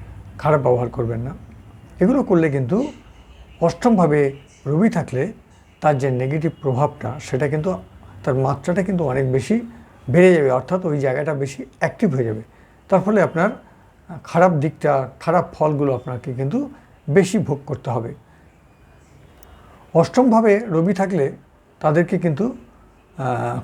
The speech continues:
কুপথে বেশি টেনে নিয়ে যাওয়ার একটা প্রবণতা তৈরি করে মনের দিক থেকে। সবসময় তাদের কিন্তু সেই জায়গা থেকে যাওয়া থেকে, মানে সেই পথটাকে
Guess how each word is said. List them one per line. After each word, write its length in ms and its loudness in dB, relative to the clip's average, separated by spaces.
কুপথে 520 4
বেশি 320 2
টেনে 320 0
নিয়ে 240 2
যাওয়ার 240 4
একটা 240 -4
প্রবণতা 460 -4
তৈরি 260 -2
করে 200 -2
মনের 280 -4
দিক 160 -6
থেকে। 220 -10
সবসময় 380 2
তাদের 240 0
কিন্তু 320 -4
সেই 260 2
জায়গা 220 2
থেকে 360 0
যাওয়া 360 6
থেকে, 280 -8
মানে 200 -6
সেই 340 0
পথটাকে 720 0